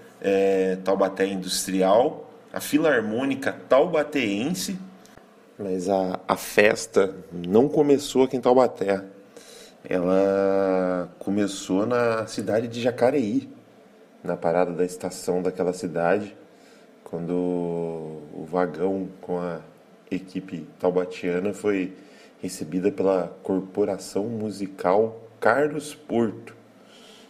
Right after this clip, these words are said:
além de muitas pessoas parabenizando a equipe taubatiana pelo título.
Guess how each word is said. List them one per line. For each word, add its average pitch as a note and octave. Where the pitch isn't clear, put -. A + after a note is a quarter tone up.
além F2
de A2
muitas A#2
pessoas A2+
parabenizando G2+
a G#2+
equipe G2
taubatiana F#2+
pelo G#2+
título. -